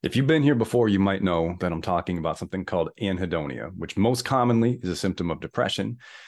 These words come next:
Anhedonia occurs when what's called a reward pathway in our brain gets disrupted. Your reward pathway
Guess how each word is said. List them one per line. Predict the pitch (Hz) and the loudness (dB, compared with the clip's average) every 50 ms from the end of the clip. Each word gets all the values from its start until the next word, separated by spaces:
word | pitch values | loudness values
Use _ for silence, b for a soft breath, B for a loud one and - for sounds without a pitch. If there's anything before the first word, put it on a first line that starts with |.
| B B | B B
Anhedonia | - 117 139 143 147 135 135 139 139 139 131 123 120 | 0 2 2 4 4 4 4 4 6 6 4 4 2
occurs | 117 - - 107 101 98 104 104 95 | 0 -2 0 2 2 2 2 0 -2
when | 90 95 101 95 92 92 95 | -2 -2 0 0 0 -2 -2
what's | 98 104 - | -4 -6 -2
called | - 120 123 107 | 0 0 2 2
a | 95 | 0
reward | 87 92 92 87 90 110 135 165 170 151 123 | 0 -2 -4 -4 -4 -2 -2 0 -2 -2 -4
pathway | - - 82 67 62 - - - - - - - - _ | -8 -8 -8 -8 -10 -10 -12 -12 -12 -10 -12 -16 -8 _
in | - 101 98 | 0 2 2
our | 110 113 | 2 2
brain | 92 101 95 85 80 78 82 80 B B B B B _ _ | 2 0 0 0 0 -2 -4 -6 B B B B B _ _
gets | - 104 - - | -4 -4 -2 -2
disrupted. | - 90 - - 95 73 - - - - - - - _ _ _ | -4 -2 0 0 0 0 0 -4 -8 -10 -10 -10 -14 _ _ _
Your | - 98 98 98 | -2 -2 0 2
reward | 104 101 95 101 117 131 160 180 185 180 - | 2 0 2 2 4 6 6 6 6 4 0
pathway | - 110 87 76 67 - - 82 78 71 69 73 78 | -2 -2 -2 -2 -2 -4 -6 -6 -4 -4 -4 -6 -8